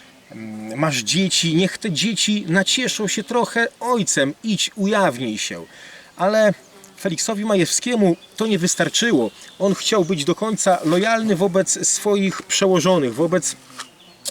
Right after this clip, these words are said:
swoich dowódców, wobec Orlisa i Komara. Chciał z nimi porozmawiać, chciał z nimi się na ten temat skonsultować. W związku z tym zaczął ich szu-, ich szukać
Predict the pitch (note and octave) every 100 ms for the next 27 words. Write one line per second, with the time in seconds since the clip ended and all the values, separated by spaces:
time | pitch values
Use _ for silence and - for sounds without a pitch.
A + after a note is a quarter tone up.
0 | - - - F#3+ D3 D3 B2+ F#3+ - A3+
1 | G3 - - - C3 D#3+ E3 - - -
2 | F#3 F3 D#3+ F#3 - F#3+ F#3+ - F3 F#3
3 | F3+ D3 C3 - - - - - - -
4 | - G3+ G3+ D#3+ E3+ C#4 G3 D3 C3+ B2
5 | C3 A#2 A#2 - - - - G3+ - A#2+
6 | A2+ C#3+ G#3 G3+ F#3+ G3+ F#3+ F#3 E3+ F#3+
7 | F3+ F3+ - - - G3+ F#3 G3+ E3 A3+
8 | D#3 B2+ - - - - - - - -
9 | - _ _ - - A#2 G#3+ - G#3 -
10 | B3 A3+ E3 G#3 G3 F#3 G3+ D3+ G#3 G3
11 | - F#3 - - A#3 A2+ -